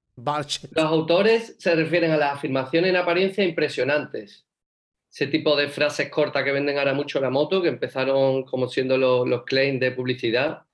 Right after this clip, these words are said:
Speaker 2: y que ahora con el tema del Twitter pues ya se ha desarrollado a un nivel infinito.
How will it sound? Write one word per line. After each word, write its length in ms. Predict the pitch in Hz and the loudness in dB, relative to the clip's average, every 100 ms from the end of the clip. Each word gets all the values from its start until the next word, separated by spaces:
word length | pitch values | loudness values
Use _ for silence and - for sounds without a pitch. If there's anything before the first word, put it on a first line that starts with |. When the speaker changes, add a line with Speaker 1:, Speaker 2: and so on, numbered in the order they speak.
| _ | _
Speaker 2:
y 100 | 135 | -6
que 60 | 123 | -2
ahora 160 | 131 127 | 0 0
con 160 | 135 | 0
el 120 | 127 | 0
tema 200 | 123 131 | 0 0
del 200 | 127 117 | 2 0
Twitter 440 | 104 131 131 123 117 | -2 -4 0 -2 0
pues 180 | 117 107 | -4 0
ya 320 | 120 123 120 | 0 0 -2
se 100 | 123 | -2
ha 40 | |
desarrollado 640 | 117 120 117 113 120 117 117 | -4 -4 -4 0 2 2 2
a 60 | 117 | 0
un 100 | 117 | -2
nivel 200 | 120 120 | -2 -2
infinito. 640 | 107 110 123 135 170 - | -6 -6 -6 -2 -4 -4